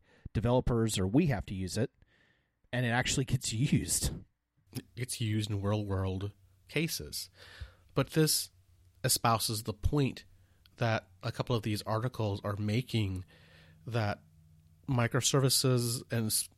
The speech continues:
Speaker 2: and service-oriented architectures is a solution set for when you need to scale to massive proportions, when you have thousands of employees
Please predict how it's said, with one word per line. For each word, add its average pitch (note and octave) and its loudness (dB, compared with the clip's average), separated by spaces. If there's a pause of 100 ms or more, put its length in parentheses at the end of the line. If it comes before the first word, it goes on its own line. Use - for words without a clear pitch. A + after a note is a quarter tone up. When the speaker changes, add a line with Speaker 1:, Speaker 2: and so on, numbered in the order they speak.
Speaker 2:
and A2+ 0
service-oriented A#2+ 2
architectures - -2 (720)
is A2 -2
a G2+ -2
solution B2 0
set - 0
for G#2 0
when B2 2
you B2 4
need A#2 0
to A#2 -4
scale A2 0
to G#2+ -4
massive G2+ -4
proportions, - -4 (640)
when A#2 0
you G#2+ -4
have G2 -2 (220)
thousands A#2+ 2
of G#2 -2
employees G2+ -2